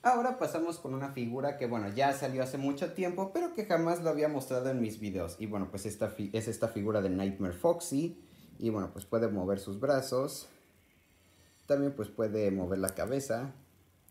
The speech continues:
la cadera. Y bueno, pues también puede mover sus patas. Y le podemos quitar el, el estómago para ver su endoesqueleto ahí todo extraño. Déjense lo vuelvo a poner.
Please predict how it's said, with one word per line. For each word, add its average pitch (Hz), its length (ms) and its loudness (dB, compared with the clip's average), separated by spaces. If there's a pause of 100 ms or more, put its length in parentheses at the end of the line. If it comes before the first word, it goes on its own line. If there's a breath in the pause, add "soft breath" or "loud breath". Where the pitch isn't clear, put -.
(300)
la 92 160 -4
cadera. 131 600 0 (800)
Y 98 100 -4
bueno, 95 240 -4
pues - 140 -14
también 101 180 -4
puede 110 140 2
mover 95 200 0
sus 95 180 -12
patas. - 640 0 (1300)
Y 196 100 2
le 185 80 6
podemos 135 320 2
quitar 117 460 4
el, 95 400 0
el 98 180 2
estómago 120 540 0
para 95 160 4
ver 95 200 2
su 95 400 -4
endoesqueleto 95 580 -4
ahí 95 100 0
todo 92 220 -2
extraño. 127 720 0 (720 soft breath)
Déjense - 320 -6
lo 95 60 -6
vuelvo 95 220 -2
a 87 100 -6
poner. 139 480 -2